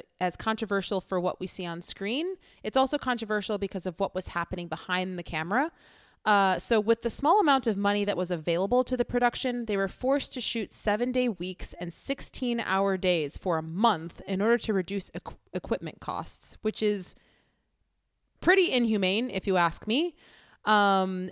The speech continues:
and because they were shooting in Round Rock, Texas, in the middle of the summer, the temperatures were dangerously hot. Additionally, Hansen, one of the actors,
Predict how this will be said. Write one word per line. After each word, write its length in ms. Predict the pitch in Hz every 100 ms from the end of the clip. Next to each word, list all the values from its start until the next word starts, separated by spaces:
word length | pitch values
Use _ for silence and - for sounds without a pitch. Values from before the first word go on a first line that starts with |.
| -
and 300 | 202 196 196
because 300 | 214 269 269
they 100 | 311
were 120 | 262
shooting 380 | - 262 254 240
in 100 | 196
Round 260 | 196 202 202
Rock, 240 | 185 170
Texas, 540 | - 277 - 180 175 -
in 140 | 196
the 60 | 196
middle 220 | 220 226
of 100 | 190
the 60 |
summer, 420 | 190 190 175 156 -
the 100 | 175
temperatures 640 | 220 220 247 - 233 -
were 100 | 180
dangerously 800 | 160 196 208 208 190 175 - 156
hot. 420 | - - - - _ _ _ _ -
Additionally, 800 | 220 320 370 262 202 196 269 277
Hansen, 560 | - 233 247 302 294 254
one 140 | 214
of 200 | 202 180
the 200 | 175 165
actors, 520 | 151 156 165 160 175